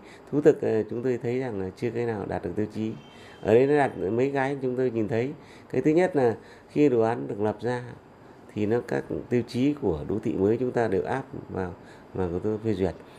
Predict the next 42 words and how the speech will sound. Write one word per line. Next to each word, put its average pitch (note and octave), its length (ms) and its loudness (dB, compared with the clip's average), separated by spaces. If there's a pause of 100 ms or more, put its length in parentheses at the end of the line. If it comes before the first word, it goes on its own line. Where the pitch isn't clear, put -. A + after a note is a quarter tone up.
(200)
Nhưng A2 200 2
trong A2+ 260 2
quá C3 140 4
trình A2 160 0
vận G2+ 120 2
hành G2+ 320 -2 (480)
thì G2+ 100 -6
chúng A2+ 120 2
ta A#2+ 120 2
thấy A#2 240 0
rằng A#2 280 0
là F#2+ 100 -2
nó G2+ 180 -4
không, G#2+ 320 -8 (360)
không B2 140 2
được G#2+ 120 4
những G2 160 -2
cái A2+ 80 -2
tiêu A#2 160 -4 (100)
chí A2+ 80 -4
ban A2 140 -2
đầu F#2+ 240 -2 (420)
chúng G2+ 100 -8
ta G#2 120 -2
đặt F#2+ 180 -2
ra. G2 220 0 (480)
Ờ, F#2 220 4
nó A#2+ 200 4
biểu A#2+ 200 4
hiện F2 200 2
ở F2 60 -2
mấy F#2+ 220 0
chỗ. C3+ 200 2 (460)
Một A2 260 2
là G#2+ 140 0
các B2+ 180 -4
khu C3+ 120 -4
đô B2 140 0
thị B2 260 -4
tôi A#2 180 2
phần G#2 200 0
lớn C3 320 2